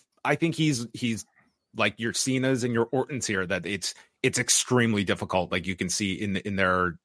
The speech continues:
responses to fully condemn, uh, Vince McMahon of that, like, he is still this, this person that they, like, for a John Cena, it's not just that you have, uh, worked for this guy for over two decades. It's like you grew up on this guy's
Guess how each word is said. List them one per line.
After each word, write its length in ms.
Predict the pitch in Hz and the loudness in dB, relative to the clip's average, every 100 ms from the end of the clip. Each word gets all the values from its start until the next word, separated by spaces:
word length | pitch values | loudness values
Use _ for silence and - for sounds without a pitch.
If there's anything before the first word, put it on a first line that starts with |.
| - | -8
responses 720 | 113 - 120 98 - 85 - | -4 2 2 2 -2 -4 -4
to 340 | 110 92 87 - _ - | -2 -4 -6 -12 _ 0
fully 340 | 123 110 101 | 2 2 -2
condemn, 720 | - 104 90 95 92 87 85 - | -4 -6 0 0 0 -4 -8 -4
uh, 140 | 110 92 | -2 0
Vince 240 | 98 - | -2 -4
McMahon 420 | 92 92 104 92 - | -6 0 0 0 -8
of 480 | 87 85 85 - - - | -4 -2 -4 -10 -16 -4
that, 200 | 107 92 | -2 0
like, 200 | 90 85 _ _ | -2 -2 _ _
he 200 | 127 98 | -2 -2
is 120 | 87 | 2
still 360 | - 110 101 92 | 2 2 0 0
this, 320 | 98 - - _ | -2 -2 -6 _
this 140 | 101 - | -6 0
person 380 | 98 - 101 | 0 2 -2
that 120 | 82 - | -4 0
they, 320 | 92 87 - _ - - | 2 2 -2 _ -20 -8
like, 100 | 156 | -2
for 100 | 208 | 0
a 60 | 190 | 2
John 240 | 190 214 | 2 4
Cena, 240 | - 202 165 | 4 4 4
it's 180 | 160 180 | 2 4
not 220 | 202 196 | 2 4
just 260 | 175 - | 2 2
that 200 | 139 120 | 0 0
you 160 | 135 110 | 0 0
have, 220 | 113 90 | 0 0
uh, 220 | 95 90 - _ - | -2 -4 -8 _ -6
worked 380 | 120 165 214 - | 0 2 0 -2
for 220 | - 101 | 0 0
this 180 | 92 - | 0 -2
guy 400 | 92 85 78 - _ _ - | 0 -2 -6 -14 _ _ -2
for 500 | 139 120 104 98 151 | 2 4 2 2 2
over 240 | 120 113 | 2 0
two 220 | - 117 | -2 -2
decades. 500 | 95 90 95 95 92 | -2 -2 -2 -4 -4
It's 120 | 151 | 0
like 180 | 180 180 - | 0 0 -6
you 180 | 156 208 | 0 0
grew 400 | 123 127 196 208 | 0 0 2 4
up 180 | 185 - | 2 2
on 220 | 135 143 | 2 4
this 160 | 139 123 | 2 0
guy's 580 | 123 123 123 120 - | 2 4 4 2 -4